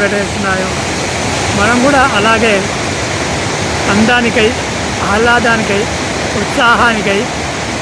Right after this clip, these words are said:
మనం ఎందుకు తిరగకూడదు? ఆ జలపక్షులు చేపలు ఎదురెప్పుతూ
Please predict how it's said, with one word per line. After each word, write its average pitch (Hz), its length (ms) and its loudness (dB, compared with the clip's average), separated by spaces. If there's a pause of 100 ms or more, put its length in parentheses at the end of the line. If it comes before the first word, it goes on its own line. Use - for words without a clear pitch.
(120)
మనం 233 260 2
ఎందుకు 240 360 2
తిరగకూడదు? 208 580 2 (1600)
ఆ - 20 2 (120)
జలపక్షులు 262 640 2 (1300)
చేపలు 240 440 4
ఎదురెప్పుతూ 226 420 2